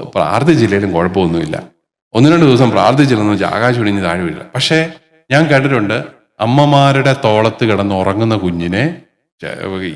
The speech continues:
യാത്രയിൽ ക്ഷീണിച്ച് കൊച്ചു സുഖമായിട്ട് കിടന്നുറങ്ങാം, അതിനെ കുത്തി എഴുന്നേൽപ്പിച്ച് ഫ്രിഡ്ജിലിരിക്കുന്ന ഭക്ഷണമെല്ലാം എടുത്ത് ചൂടാക്കി അതിൻ്റെ വായി വെച്ച്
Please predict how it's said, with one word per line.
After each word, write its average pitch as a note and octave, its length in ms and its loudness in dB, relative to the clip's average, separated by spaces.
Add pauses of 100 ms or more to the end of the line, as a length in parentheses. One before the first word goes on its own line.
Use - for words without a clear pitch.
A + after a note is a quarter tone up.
യാത്രയിൽ A#2+ 540 -4
ക്ഷീണിച്ച് A#2 440 -4
കൊച്ചു A2 260 -4
സുഖമായിട്ട് A2+ 380 0
കിടന്നുറങ്ങാം, G#2 540 -2
അതിനെ D3+ 340 4
കുത്തി F3 460 0
എഴുന്നേൽപ്പിച്ച് G2+ 640 0 (520)
ഫ്രിഡ്ജിലിരിക്കുന്ന E3+ 720 4
ഭക്ഷണമെല്ലാം B2 720 2
എടുത്ത് G2+ 380 -4
ചൂടാക്കി B2+ 480 0
അതിൻ്റെ B2+ 240 0
വായി F3+ 680 0
വെച്ച് B2 600 -2